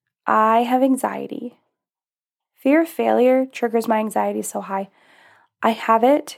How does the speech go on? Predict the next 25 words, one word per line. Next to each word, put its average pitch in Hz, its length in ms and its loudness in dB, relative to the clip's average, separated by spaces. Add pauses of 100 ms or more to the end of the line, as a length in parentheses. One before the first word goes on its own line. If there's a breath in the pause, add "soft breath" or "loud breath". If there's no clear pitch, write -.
every 226 160 0
few 226 200 -4
days - 440 -6 (560)
because 214 800 0 (560)
I'm 208 120 -6
trying - 220 -6
to 190 60 -12
start 214 160 -4
a 220 40 -4
business. 294 380 -4 (400)
You 240 100 -2
know, 233 200 2
I'm 226 180 2
partnering 226 380 0
hand 220 340 0
in 226 80 -2
hand 262 260 2
with 226 120 0
me, 214 500 -2
with 214 120 -2
an 208 60 -4
amazing 214 400 -2
group 214 200 -4
of 208 140 -14
coaches 247 460 0